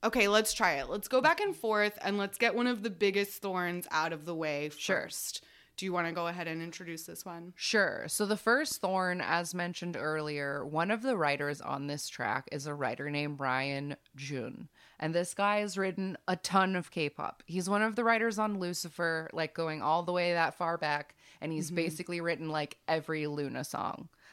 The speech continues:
Speaker 2: Like, very involved,
Speaker 1: Yeah.
Speaker 2: writes lots of music.
Speaker 1: And he writes for all different companies. He's not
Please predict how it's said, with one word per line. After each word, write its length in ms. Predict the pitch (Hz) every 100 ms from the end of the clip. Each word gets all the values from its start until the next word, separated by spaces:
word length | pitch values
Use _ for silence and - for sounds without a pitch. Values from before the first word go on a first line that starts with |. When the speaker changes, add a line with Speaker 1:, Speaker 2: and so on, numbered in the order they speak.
| -
Speaker 2:
Like, 320 | 160 139 - _ _ _ _ _ -
very 400 | 185 180 180 180
involved, 480 | 180 165 156 156 -
Speaker 1:
Yeah. 80 | -
Speaker 2:
writes 260 | 147 143 139
lots 200 | 143 156
of 60 |
music. 420 | 143 71 - - _ _ _ -
Speaker 1:
And 100 | 240
he 140 | 247
writes 340 | 233 226 240 -
for 240 | 285 277
all 440 | 208 214 226 220 208
different 420 | 202 196 185 -
companies. 560 | - 165 165 151 156 -
He's 240 | 170 156
not 200 | 170